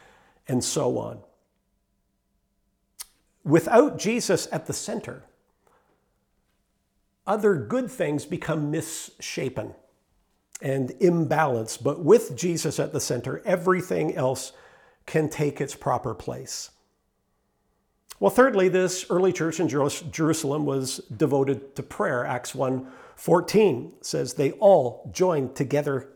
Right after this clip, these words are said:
constantly in prayer." We noted that they prayed in faith. It was the very promises of God that formed the basis upon which they prayed in faith. This was a praying church, not merely a church that prayed, but a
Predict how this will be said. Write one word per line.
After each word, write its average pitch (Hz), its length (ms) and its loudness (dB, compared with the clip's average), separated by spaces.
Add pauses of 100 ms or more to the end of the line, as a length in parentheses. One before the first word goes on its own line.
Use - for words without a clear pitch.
constantly 131 840 -8 (580)
in 135 180 -2
prayer." 120 540 -8
We 147 160 -4
noted 151 320 0
that 160 140 -6
they 143 100 -2
prayed 165 480 -6
in 127 180 -8
faith. - 640 -14 (1160)
It 170 60 -18
was 147 180 -10
the 139 100 -4
very 151 260 2
promises 190 680 -2
of 147 160 -4
God 160 280 -4
that 131 140 -6
formed 175 540 -2
the 143 220 -4
basis 156 520 -6
upon 127 340 -8
which 123 220 -8
they 127 280 -8 (340)
prayed 143 280 -4
in 127 120 -2
faith. 123 480 -12 (560)
This - 160 -12
was 151 160 -4
a 151 100 0
praying 165 560 0
church, 165 400 -4
not 160 160 0
merely 170 260 0
a 143 60 2
church 180 320 -4
that 139 200 -6
prayed, 170 380 -2
but 127 200 -2
a 127 280 -6